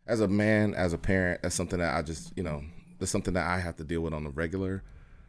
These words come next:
And the last thing I'll add to this is, is recently, like, anxiety is one of those things you find out about it when it happens or when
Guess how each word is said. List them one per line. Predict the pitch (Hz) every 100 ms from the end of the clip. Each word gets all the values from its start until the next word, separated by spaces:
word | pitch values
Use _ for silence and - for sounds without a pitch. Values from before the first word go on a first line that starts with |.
| - - -
And | 95 92 90 85 76
the | 85
last | 92 101
thing | 95 87
I'll | 80
add | 87 85
to | 90
this | 85 82 -
is, | 80 82 76
is | - 76 76 -
recently, | 92 92 - - 80 82 76 73 - - - - -
like, | 92 -
anxiety | 123 147 165
is | 147
one | 131
of |
those | 117
things | 113 98
you |
find | 95 95 92
out | 85
about | 82 80
it | 82
when | 85
it | -
happens | - - - 65
or | 78 80
when | 87 87 85